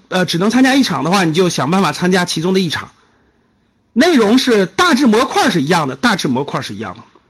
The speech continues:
参加一场也是可以的啊。这是广州的，广州已经开始报名了，可以找你们的班主任开始报名了。这是深圳的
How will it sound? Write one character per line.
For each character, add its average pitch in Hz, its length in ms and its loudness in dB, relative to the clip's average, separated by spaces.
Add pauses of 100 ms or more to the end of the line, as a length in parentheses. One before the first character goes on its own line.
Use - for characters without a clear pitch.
(100)
参 208 160 0
加 226 100 2
一 220 80 2
场 156 200 -4
也 123 40 -6
是 131 80 -10
可 131 200 -8
以 113 40 -8
的 87 80 -14 (360)
啊。 113 160 -14 (800)
这 262 100 0
是 160 800 0
广 165 260 -2
州 247 160 2
的， 202 100 -2
广 190 180 0
州 285 160 2
已 226 40 2
经 240 100 2
开 254 140 0
始 208 80 0
报 214 160 2
名 160 160 -2
了， 190 240 -2
可 208 100 0
以 - 20 0
找 196 160 0
你 208 80 2
们 175 80 0
的 190 60 0
班 208 160 2
主 170 80 0
任 170 100 -2
开 180 120 0
始 160 40 0
报 160 140 -2
名 127 140 -4
了。 127 100 -8 (380)
这 214 100 0
是 202 80 0
深 247 180 2
圳 226 140 4
的 - 140 -6